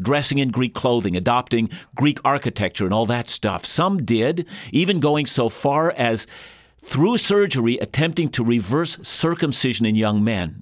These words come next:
Imagine that. But ultimately, the Jews resisted, and Antiochus responded in fury.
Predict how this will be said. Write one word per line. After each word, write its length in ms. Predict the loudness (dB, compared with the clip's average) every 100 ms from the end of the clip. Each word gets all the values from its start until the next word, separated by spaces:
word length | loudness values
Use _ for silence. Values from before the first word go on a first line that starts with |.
| -4
Imagine 360 | -2 0 0
that. 320 | 0 -2 -6 -12 -20 -20 -20 -12 -2
But 120 | 2
ultimately, 460 | 2 2 2 2 2
the 120 | 0
Jews 320 | 2 2 2
resisted, 560 | 0 2 0 2 -2 0
and 180 | -4 -2
Antiochus 680 | -2 0 0 0 0 -4 -2
responded 640 | -4 -4 -2 0 0 0
in 180 | -2 -4
fury. 680 | -6 -8 0 0 0 -6